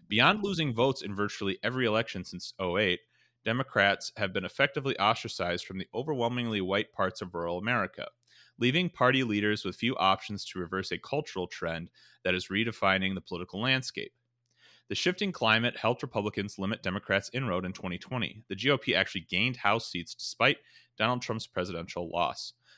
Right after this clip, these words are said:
A year later, surging rural support enabled Republicans to claim the Virginia governorship. A small but vocal group of Democratic officials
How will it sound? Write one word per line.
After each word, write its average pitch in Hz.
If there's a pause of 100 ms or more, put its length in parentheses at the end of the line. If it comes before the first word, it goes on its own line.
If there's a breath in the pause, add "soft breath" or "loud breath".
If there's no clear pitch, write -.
(120)
A 98
year 113
later, 113
surging 120
rural 107
support -
enabled 92 (100)
Republicans 85
to -
claim 85
the 85
Virginia 85
governorship. 95 (480 soft breath)
A 92
small 120
but 113
vocal 113
group 110
of 98
Democratic 104
officials 90